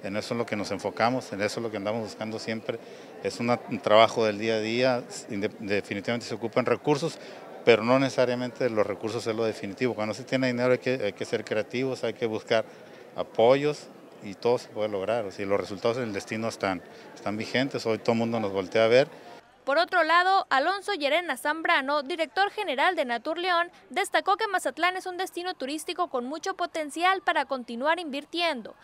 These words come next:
Speaker 2: Señaló que como agencia de viajes ha logrado solucionar el problema de conexión que había entre el Bajío y el puerto, justamente por el gran atractivo que representa Mazatlán a nivel nacional,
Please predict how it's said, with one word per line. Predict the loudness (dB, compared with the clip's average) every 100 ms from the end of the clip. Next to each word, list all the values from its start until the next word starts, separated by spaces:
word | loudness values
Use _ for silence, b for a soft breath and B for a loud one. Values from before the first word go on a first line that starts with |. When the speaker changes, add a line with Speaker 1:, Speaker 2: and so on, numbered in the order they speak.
| B
Speaker 2:
Señaló | -6 -4 -2 -2
que | -4 -4
como | -2 0
agencia | -2 -2 -4 0 0
de | 0
viajes | 0 -2 0 -4 -4 2
ha | 4
logrado | 4 2 0 0
solucionar | -2 -4 -4 -2 0
el | 0
problema | 0 -2 0 0
de | -2
conexión | -4 -6 -8 -2 0 0
que | 0
había | -2 0 -2 -2
entre | -2 -4
el | -2
Bajío | -4 -4 0 0 0
y | -4
el | -4
puerto, | 2 2 2 0 0 B B
justamente | -4 -2 0 0 0 -2 -4
por | -2 -2
el | 0
gran | 0 0 0
atractivo | -4 -6 -4 -4 -2
que | -2
representa | -4 -4 -6 -4 -2 -2
Mazatlán | -2 -4 -6 0 2 2 0
a | -2
nivel | 0 0 0
nacional, | -2 -6 -6 0 2 2